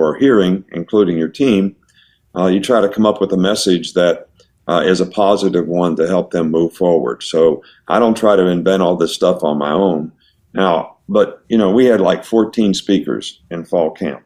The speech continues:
and a lot of them were inspirational speakers. I sit in the front row every day, and I take notes on everything that every guy says.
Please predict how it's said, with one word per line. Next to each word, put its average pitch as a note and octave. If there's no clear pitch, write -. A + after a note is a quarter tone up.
and F2
a E2
lot A#2
of B2+
them G#2
were G#2
inspirational G2
speakers. -
I A2+
sit D3
in -
the G2+
front A2+
row G2
every G2
day, E2+
and E2+
I F#2+
take F#2+
notes F2+
on E2
everything G2
that F2
every G2
guy F2
says. E2